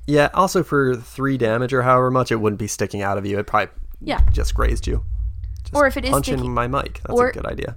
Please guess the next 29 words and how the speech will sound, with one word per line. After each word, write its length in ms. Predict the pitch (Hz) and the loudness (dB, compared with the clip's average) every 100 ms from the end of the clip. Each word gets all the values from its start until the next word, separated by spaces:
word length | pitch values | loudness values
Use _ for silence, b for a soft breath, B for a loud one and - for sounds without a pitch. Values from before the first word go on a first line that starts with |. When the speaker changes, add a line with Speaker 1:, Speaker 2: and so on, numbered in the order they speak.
| - | -4
Speaker 2:
Or 180 | 262 254 | 2 2
if 140 | 240 | 2
it 60 | 233 | 2
is 120 | 233 | 0
sticking 320 | 240 233 220 202 | 0 -6 -4 -2
out 140 | 196 | -2
of 80 | 196 | -2
me, 100 | 196 | -4
it's 140 | 185 | -4
really 160 | 202 196 | 0 0
just 160 | 190 185 | -2 -6
the 80 | |
tip 240 | 190 - - | -4 -4 -4
that's 180 | 185 - | -6 -2
actually 340 | - - 185 | -4 -2 -6
touching 320 | - - 202 208 | -4 -4 -2 -2
me, 80 | |
and 100 | 208 | -2
the 60 | 190 | -2
rest 220 | 185 185 | -4 -4
is, 80 | 190 | -6
like, 140 | 185 190 | -6 -4
my 80 | 185 | -2
leather 240 | 190 185 | 0 0
armor 380 | 185 185 190 190 - | -2 -4 -8 -10 -4
Speaker 1:
Oh, 120 | 107 95 | 2 2
Speaker 2:
or 40 | |
Speaker 1:
yeah. 140 | 92 | 4
Speaker 2:
whatever. 360 | 95 107 95 98 | 2 0 -4 -6